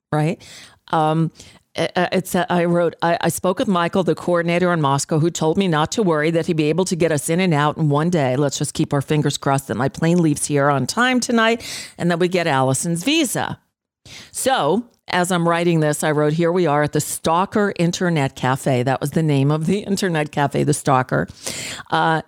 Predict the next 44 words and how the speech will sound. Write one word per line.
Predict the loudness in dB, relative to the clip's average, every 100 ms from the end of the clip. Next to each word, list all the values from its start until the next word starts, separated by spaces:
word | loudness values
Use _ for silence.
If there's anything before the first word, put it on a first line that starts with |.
| -2
Allison | 0 0 0 0
happily | 0 0 0 0
throwing | 0 0 -2
Cheerios | -2 0 2 0 0
on | -2
the |
floor | -2 -2 0
and | 0
me | 0 0
typing | 0 0 0 0
away, | 2 2 2
waiting | 2 0 -2
for | -2
the | -4
food | -2 -2 0
I | 0 0
just | -2 -2 -2
ordered. | 0 0 0 0 -4 -12 -20 -20 -20 _ -4
"I | 0
hope | 2 0 -2 _ _ -4
to | 0
not | 2 2 0
be | 0
back | 0 0 0
in | 0
touch | 0 0 0
until | -2 0 0
I'm | 2
back | 0 0
on | 0 2
U | 2
S | 0
soil. | 0 0 2 2 2
Now | 2 2
I | 2
understand | 0 0 0 0
why | 0
people | 0 -2 -2
kiss | -4 -4 -4
the | -4
ground | -2 0 0 0
when | 0
they | 0 0
land. | 0 0 2 0